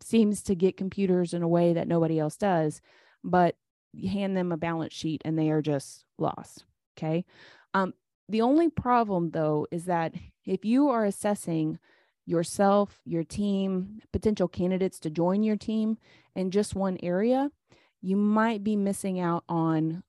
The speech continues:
other areas that they're really, really great in, okay?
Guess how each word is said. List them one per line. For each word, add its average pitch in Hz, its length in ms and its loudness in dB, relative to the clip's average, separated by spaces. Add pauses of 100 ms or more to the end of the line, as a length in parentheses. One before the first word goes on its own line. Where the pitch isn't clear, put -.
other 190 420 4
areas 170 680 -2
that 185 200 -4
they're 208 120 2
really, 180 360 2
really 160 240 -2
great 151 280 -4
in, - 240 -10 (480)
okay? 160 280 -4